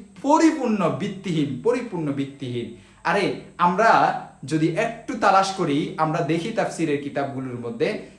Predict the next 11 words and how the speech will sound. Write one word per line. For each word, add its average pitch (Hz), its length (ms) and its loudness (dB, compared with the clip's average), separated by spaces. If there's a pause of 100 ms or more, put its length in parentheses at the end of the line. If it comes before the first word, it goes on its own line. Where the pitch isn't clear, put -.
(100)
যে 151 120 0
নবীজি 151 380 -2
সাল্লাল্লাহু 156 640 2
আলাইহি 131 360 0
ওয়াসাল্লাম 147 680 -4 (240)
সাউদা 214 300 2
রাদিয়াল্লাহু 208 640 2
তাআলা 165 380 2
আনহাকে 180 880 2 (300)
তালাক 185 440 4
দেওয়ার 214 320 4